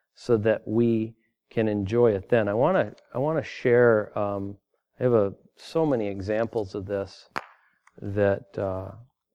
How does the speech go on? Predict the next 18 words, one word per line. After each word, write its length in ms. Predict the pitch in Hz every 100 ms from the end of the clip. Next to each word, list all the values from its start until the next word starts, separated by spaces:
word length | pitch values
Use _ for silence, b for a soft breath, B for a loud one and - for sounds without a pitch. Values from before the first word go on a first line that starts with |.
| _ -
I'd 120 | 107
like 240 | 110 101 -
to 60 | 95
share, 420 | - 113 110 104
but, 340 | 95 95 _
um, 340 | 101 95 98 95 _ _ _ _ _
one 180 | - 127
of 80 | 175
them 180 | 165 113
in 60 |
particular 640 | 98 104 - 131 - 113 104
comes 380 | - 117 113 -
to 100 | 104
my 140 | 101
mind. 500 | 104 110 107 104 98
There 120 | 110
was 260 | 110 107 101
a 360 | 107 107 104